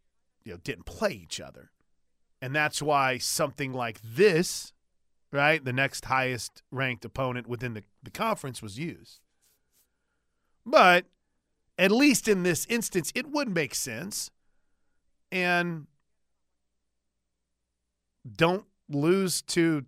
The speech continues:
two bad defensive football teams, and we're not in this position anyway, right? If you really wanna, <laughs> if you really wanna break it down to the, the part that sucks,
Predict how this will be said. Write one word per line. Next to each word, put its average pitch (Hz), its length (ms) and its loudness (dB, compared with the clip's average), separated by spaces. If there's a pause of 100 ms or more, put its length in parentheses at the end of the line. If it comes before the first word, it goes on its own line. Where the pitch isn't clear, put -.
two 180 260 -4
bad 147 360 2
defensive 151 400 -8
football 127 400 -6
teams, 127 440 -8
and 123 220 -8
we're 151 100 0
not 165 180 2
in 160 80 -2
this 165 120 -6
position 160 440 -6
anyway, 92 340 -6
right? 117 400 -2
If 120 160 -12
you 123 120 -4
really 147 240 2
wanna, 135 340 0 (460)
<laughs> - 440 -20
if - 200 -6
you 170 180 2
really 220 260 4
wanna 233 260 6
break 180 300 0
it 185 120 -2
down 190 320 4
to 180 180 0
the, 143 240 4 (960)
the 139 120 4
part 175 400 6
that 135 160 -4
sucks, - 680 2